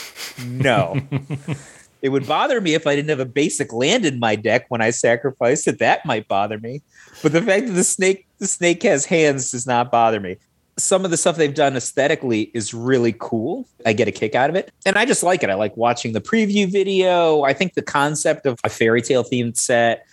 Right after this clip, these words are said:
Speaker 1: you know, a horror themed set, that's cool. You gotta have some kind of art on the cards. And I think that it's better than it was, like, years ago. I, there's, like, some zombie. I remember, like, calling Aaron Forsyth. I literally just called his phone,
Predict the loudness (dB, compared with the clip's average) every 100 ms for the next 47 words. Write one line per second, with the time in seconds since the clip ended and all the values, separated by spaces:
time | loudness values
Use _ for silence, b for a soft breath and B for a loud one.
0 | B -2 2 2 2 -2 -4 0 2 2
1 | 2 -2 -2 0 0 -2 -2 -2 0 -2
2 | 0 2 2 0 -4 _ _ -4 0 2
3 | 2 2 2 0 0 0 2 2 2 2
4 | 2 -2 2 2 2 0 -6 B B B
5 | 0 0 0 -2 0 0 0 -2 -2 0
6 | 0 0 -4 -2 0 0 0 -4 -2 -2
7 | 0 -2 -2 -2 -4 -6 -2 -2 -2 0
8 | 0 2 0 0 2 0 0 0 2 2
9 | 0 0 2 2 0 -2 0 0 0 -4
10 | -2 -4 0 -2 0 -4 -2 0 2 2
11 | 2 2 0 0 0 2 0 -2 0 0
12 | 2 0 -4